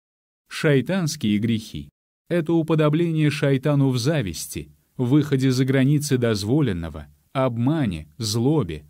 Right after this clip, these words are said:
мошенничестве, кознях, призыве к ослушанию Аллаха и приукрашивании этого ослушания в чьих-то глазах,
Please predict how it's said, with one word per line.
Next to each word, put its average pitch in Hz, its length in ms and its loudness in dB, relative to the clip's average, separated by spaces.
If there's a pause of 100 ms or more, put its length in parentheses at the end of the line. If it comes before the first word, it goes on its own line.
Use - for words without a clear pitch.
(140)
мошенничестве, 135 1080 -2 (180)
кознях, 101 680 -2 (280)
призыве 165 540 2
к 160 60 -4
ослушанию 147 760 0
Аллаха 139 720 0 (180)
и 160 140 2
приукрашивании 151 1040 2
этого 143 460 0
ослушания 139 720 0
в - 60 -8
чьих-то 139 440 -2
глазах, 131 580 0